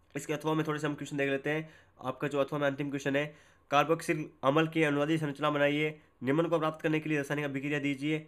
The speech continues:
जैसे कि हमारे हो गया Grignard अभिकर्मक से कार्बोक्सिल अम्ल का निर्माण करना, एथिल बेंजोइड से बेंजोइक अम्ल का निर्माण करना, हेल वोलार्ड जलसकीय अभिक्रिया लिखिए, एल्हाइड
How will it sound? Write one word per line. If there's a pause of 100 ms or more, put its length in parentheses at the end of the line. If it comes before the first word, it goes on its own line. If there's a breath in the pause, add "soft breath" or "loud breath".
जैसे
कि
हमारे
हो
गया
Grignard
अभिकर्मक
से
कार्बोक्सिल
अम्ल
का
निर्माण
करना, (460 loud breath)
एथिल
बेंजोइड
से (240 loud breath)
बेंजोइक
अम्ल
का
निर्माण
करना, (280 loud breath)
हेल
वोलार्ड (400 loud breath)
जलसकीय
अभिक्रिया
लिखिए, (320 soft breath)
एल्हाइड